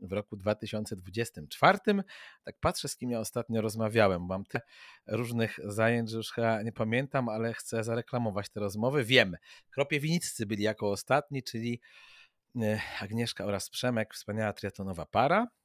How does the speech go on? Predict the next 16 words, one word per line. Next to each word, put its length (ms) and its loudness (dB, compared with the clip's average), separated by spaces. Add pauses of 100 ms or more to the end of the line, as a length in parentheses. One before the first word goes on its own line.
(280)
Polecam 440 -6
ten 220 -6 (100)
wywiad. 540 -2
Jeszcze 420 -4
wcześniej 540 -4 (300)
państwo 420 2
polskie 480 -2
oddało 480 0
obywateli 540 -8
pod 180 -12
okupację 540 -10
karteli 520 -4
alkoholowych. 840 -2
Ten 160 -10
mocny 360 -6
tytuł 360 -6